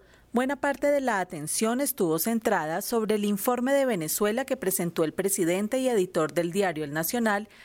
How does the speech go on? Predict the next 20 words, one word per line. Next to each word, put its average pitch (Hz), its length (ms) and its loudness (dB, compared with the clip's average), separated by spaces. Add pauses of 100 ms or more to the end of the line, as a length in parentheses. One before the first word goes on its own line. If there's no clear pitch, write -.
(120)
Miguel 214 340 2
Enrique 185 460 0
Otero. 143 380 -2 (640)
Según 185 380 0
explicó, 220 600 -2 (340)
la 226 100 2
primera 254 380 -2
conclusión 240 560 -2
que 196 100 2
se 233 140 2
observa 190 500 0
es - 100 0
que 196 100 -2
en 170 100 0
Venezuela 190 680 0
existe 240 400 -2
una 277 140 -2
política 220 540 0
de 165 80 2
Estado, 202 480 -2